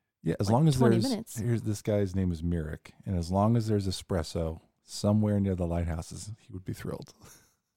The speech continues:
Speaker 2: He can't have that much espresso.
Speaker 1: Oh, he can.
Speaker 2: <laughs> There's another name for this highway. There's three different names. There's another one. Um, I think I wrote it later on, so I'll get to it. But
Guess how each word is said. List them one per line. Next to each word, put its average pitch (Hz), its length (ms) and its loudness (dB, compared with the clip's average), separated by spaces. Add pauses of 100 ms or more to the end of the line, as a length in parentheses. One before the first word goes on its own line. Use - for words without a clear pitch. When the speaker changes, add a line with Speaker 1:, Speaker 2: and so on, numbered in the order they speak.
(160)
Speaker 2:
He 277 100 -8
can't 277 220 -4
have 294 200 -4
that 208 140 0
much 196 180 -6
espresso. - 520 -12 (380)
Speaker 1:
Oh, 107 320 2
he 117 180 -6
can. 104 420 0 (760)
Speaker 2:
<laughs> - 40 -18 (1000)
There's 269 140 0
another 320 220 2
name 226 260 2
for 208 80 -2
this 175 460 -4
highway. - 320 -2
There's - 200 -8
three 277 180 -4
different 254 280 -6
names. - 300 -16 (400)
There's 214 140 -10
another 202 200 -4
one. 196 240 -10
Um, - 280 -8 (1500)
I 202 80 0
think 220 160 2
I 180 80 6
wrote 165 240 2
it - 100 -6
later - 280 -8
on, - 160 -12
so - 320 -14
I'll 180 80 -6
get - 220 -14
to - 80 -4
it. - 140 -10
But - 140 -6